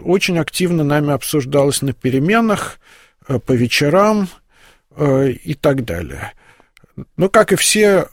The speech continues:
э, э, школьники, мы не всегда учились хорошо. Бывало, что и сильно хулиганили. Как учителя это переносили, э, э,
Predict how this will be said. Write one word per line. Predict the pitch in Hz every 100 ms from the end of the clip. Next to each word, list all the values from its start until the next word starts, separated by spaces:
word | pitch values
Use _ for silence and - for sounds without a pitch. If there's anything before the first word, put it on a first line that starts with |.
| - -
э, | 151 135 127 -
э, | 147 127 - - 139
школьники, | 120 - 202 202 190 - 165 123 - _
мы | 151 156
не | 147
всегда | - 160 156
учились | 147 - 127 104
хорошо. | - 127 123 - 233 262 - _
Бывало, | 147 147 143 151
что | 123 - 120 - _
и | 131
сильно | - 127 113
хулиганили. | 117 131 123 139 226 247 233 214 - _ - -
Как | - 196
учителя | 190 - 170 180
это | 185 165
переносили, | - 170 165 165 - 220 220 196 165 -
э, | - 151 147 - - - _ _ - -
э, | 151 139